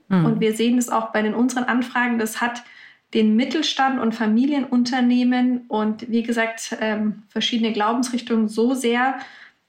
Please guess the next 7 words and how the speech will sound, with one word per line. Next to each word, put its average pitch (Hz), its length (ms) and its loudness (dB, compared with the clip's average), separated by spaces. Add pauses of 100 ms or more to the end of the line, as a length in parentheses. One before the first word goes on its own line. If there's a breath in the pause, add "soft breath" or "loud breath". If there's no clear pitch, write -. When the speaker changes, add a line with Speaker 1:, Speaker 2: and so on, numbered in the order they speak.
(100)
Speaker 2:
auch 220 380 0
erschüttert 240 720 -2
oder 220 400 0
überrascht, 208 800 -2
dass 220 240 -4
das - 260 -6
Thema 226 540 0